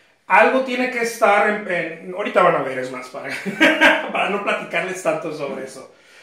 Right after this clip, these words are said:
Algo tiene que estar más grueso, algo tiene que, que tener más volumen para poder hacer algo, algo padre. En este, aquí en esta ocasión voy a hacer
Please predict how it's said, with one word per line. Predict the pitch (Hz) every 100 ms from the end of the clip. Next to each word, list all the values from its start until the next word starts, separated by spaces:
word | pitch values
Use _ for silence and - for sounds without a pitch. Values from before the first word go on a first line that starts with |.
| -
Algo | - 208 240
tiene | 247 247 247
que |
estar | 220 - 208 208
más | 202 202 175
grueso, | 180 180 175 160 151
algo | 156 -
tiene | 185 185
que, | 185 175
que | - 147 - - -
tener | 180
más | 196 196 180
volumen | 180 180 185 156 165 208 - - -
para | 156 147
poder | 160 151 156
hacer | 160 - 165
algo, | 151 151 165 156 139 - - - - -
algo | 151 156 160
padre. | - - - - - 160
En | 165
este, | 196 226 220 - - - 226 226 -
aquí | 170 - 196 220
en | 226
esta | 226 226
ocasión | - - 202 226 240 180
voy | 170 175
a |
hacer | 180 180 180 -